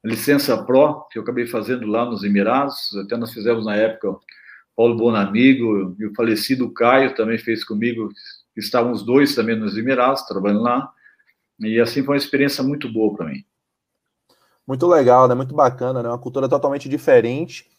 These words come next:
Speaker 2: sem dúvida nenhuma. Paulo trazendo um pouquinho do que foi a experiência dele nos Emirados Árabes.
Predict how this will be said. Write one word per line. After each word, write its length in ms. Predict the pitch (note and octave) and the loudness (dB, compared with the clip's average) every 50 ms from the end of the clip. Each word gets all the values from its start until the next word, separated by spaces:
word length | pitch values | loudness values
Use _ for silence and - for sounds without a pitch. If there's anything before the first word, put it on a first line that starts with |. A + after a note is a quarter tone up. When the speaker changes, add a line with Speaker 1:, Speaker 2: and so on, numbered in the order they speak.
| _ | _
Speaker 2:
sem 220 | _ _ - C3 B2 | _ _ -8 -6 -6
dúvida 300 | B2 C3 C3 B2+ C3+ C3 | -4 -4 -2 0 0 0
nenhuma. 440 | B2 A#2 A2 A2+ A#2+ B2+ C3 C3 - - _ _ _ _ - | 0 0 -2 -2 -2 -2 -4 -6 -10 -16 _ _ _ _ 0
Paulo 180 | A#2 A#2+ B2+ | 2 2 2
trazendo 360 | C3 C3 C3+ B2 A#2 B2 B2+ | 2 4 4 4 4 4 0
um 40 | B2+ | 0
pouquinho 260 | B2+ B2 A2+ - C3 | 0 0 -2 0 -2
do 80 | B2+ C3 | -4 -2
que 120 | C3 C3 | -2 -4
foi 160 | B2 - B2+ B2 | -2 0 0 -2
a 20 | |
experiência 460 | B2+ C3 C3+ B2 B2 B2 B2 C3 A#2 | 2 2 2 2 2 0 0 -2 -2
dele 400 | A2 G#2+ A2+ A#2 A#2 B2+ B2+ B2+ - _ _ _ _ _ | 0 0 0 0 0 -2 -6 -10 -14 _ _ _ _ _
nos 180 | - C3+ C3 B2+ | -6 -6 -2 -2
Emirados 560 | D3 C#3 C#3 C#3 C#3+ C#3 C#3+ D#3 D#3 C3 G#2+ | 0 0 2 4 6 6 6 6 2 2 2
Árabes. 420 | A2 G2 F#2 F#2 F#2 - - - | 2 2 0 0 -4 -10 -16 -20